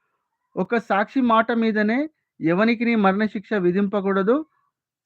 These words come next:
చావదగిన నరహంతకుని ప్రాణం కొరకు మీరు విమోచన ధనమును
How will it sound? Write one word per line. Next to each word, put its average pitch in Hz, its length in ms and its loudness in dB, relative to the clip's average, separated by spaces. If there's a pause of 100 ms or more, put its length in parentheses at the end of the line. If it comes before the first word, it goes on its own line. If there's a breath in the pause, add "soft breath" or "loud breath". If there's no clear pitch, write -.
చావదగిన 226 540 0
నరహంతకుని 202 760 -2 (1300)
ప్రాణం 214 340 2
కొరకు 226 360 -2
మీరు 214 280 2
విమోచన 196 640 2 (540)
ధనమును 202 600 2